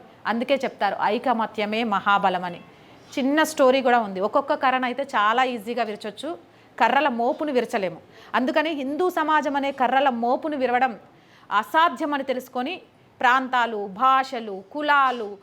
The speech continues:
లేకపోతే అంతరాలు అనే తేడాతో మనల్ని విడివిడి చేసి ఒక్కొక్కటిగా ఇరిచేస్తూ వస్తున్నారు. ప్లీజ్ ఆ ట్రాప్లో పడిపోకండి. ఇక్కడ మార్వాడి గోబ్యాక్ లేదు, అలా అని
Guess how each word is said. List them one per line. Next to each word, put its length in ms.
లేకపోతే 440
అంతరాలు 680
అనే 200
తేడాతో 480
మనల్ని 340
విడివిడి 340
చేసి 300
ఒక్కొక్కటిగా 640
ఇరిచేస్తూ 520
వస్తున్నారు. 460
ప్లీజ్ 440
ఆ 60
ట్రాప్లో 440
పడిపోకండి. 840
ఇక్కడ 540
మార్వాడి 560
గోబ్యాక్ 480
లేదు, 360
అలా 180
అని 420